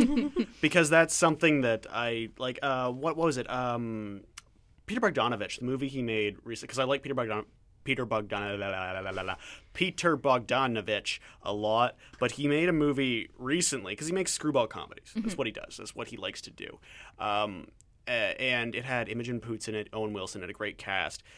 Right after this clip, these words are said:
Speaker 1: But it's very much, you know, everythi-, everything in the movie is, is informed by being somebody close to, to film production, to theater
Speaker 2: Mm-hmm.
Speaker 1: production. And that's interesting as somebody who's part of that,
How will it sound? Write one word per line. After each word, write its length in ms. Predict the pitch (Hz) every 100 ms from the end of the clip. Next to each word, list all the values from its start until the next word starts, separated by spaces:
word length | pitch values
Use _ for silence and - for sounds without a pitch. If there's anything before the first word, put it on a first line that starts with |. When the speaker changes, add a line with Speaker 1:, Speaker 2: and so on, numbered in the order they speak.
| -
Speaker 1:
But 120 | 135
it's 80 | 123
very 400 | 127 135 170 170
much, 500 | 151 127 120 - - - -
you 100 | 123
know, 440 | 120 113 107 - - - _ - -
everythi-, 760 | 143 165 160 180 151 127 139 135
everything 300 | 135 143 139
in 40 |
the 60 | 120
movie 140 | 123 117
is, 140 | 127
is 220 | - 135 117
informed 800 | 131 120 - 127 123 117 113 -
by 180 | 110
being 440 | 104 101 120 113 113
somebody 480 | - 113 107 107 107
close 560 | - - 107 104 -
to, 340 | - 107 95 92 - - -
to 100 | 113
film 280 | - 151
production, 380 | 127 120 90 -
to 80 | 95
theater 320 | - 127 120
Speaker 2:
Mm-hmm. 60 | 113
Speaker 1:
production. 520 | 113 104 98 98 104 - - - -
And 360 | 131 123 120 - - -
that's 220 | 208 -
interesting 640 | 262 320 285 208 110 107 -
as 180 | 123
somebody 340 | - 147 135 127
who's 160 | 110 -
part 360 | - - 165
of 100 | 143
that, 340 | 95 85 90